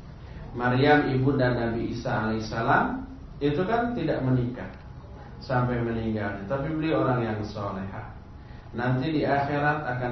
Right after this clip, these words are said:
dinikahkan dengan Nabi sallallahu alaihi wasallam. Demikian juga Asia. Asia itu istrinya siapa?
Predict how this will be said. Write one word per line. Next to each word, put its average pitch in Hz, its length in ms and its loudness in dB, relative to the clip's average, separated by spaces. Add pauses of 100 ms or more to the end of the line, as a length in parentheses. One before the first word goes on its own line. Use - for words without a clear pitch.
dinikahkan 117 720 -4
dengan 107 240 0
Nabi 101 400 -4
sallallahu 95 320 -6
alaihi 95 100 -6
wasallam. - 220 -10 (240)
Demikian 175 420 8
juga 208 180 6 (180)
Asia. 185 280 6 (600)
Asia 131 340 2
itu 165 300 4
istrinya 151 320 4
siapa? 143 280 2